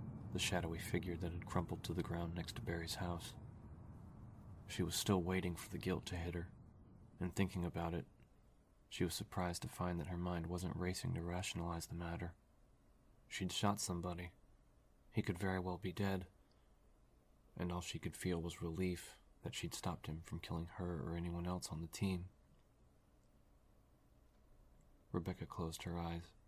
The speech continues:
taking a deep breath of the cool, pressurized air hissing through the cabin. She could smell the musky odor of dried sweat on her skin,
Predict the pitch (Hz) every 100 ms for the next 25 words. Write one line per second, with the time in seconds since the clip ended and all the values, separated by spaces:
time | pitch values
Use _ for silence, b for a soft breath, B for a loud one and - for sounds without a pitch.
0 | - - - - - - 101 92 85 78
1 | 87 - - 85 - - - - 87 85
2 | - 87 - 90 87 82 - 87 82 80
3 | 90 - 82 - 82 - 87 82 87 -
4 | - - - - - - - - - -
5 | - - - - - - - - - 92
6 | - - 92 90 85 87 85 - - 90
7 | 87 85 - 90 85 - - 90 85 85
8 | 85 82 - 87 87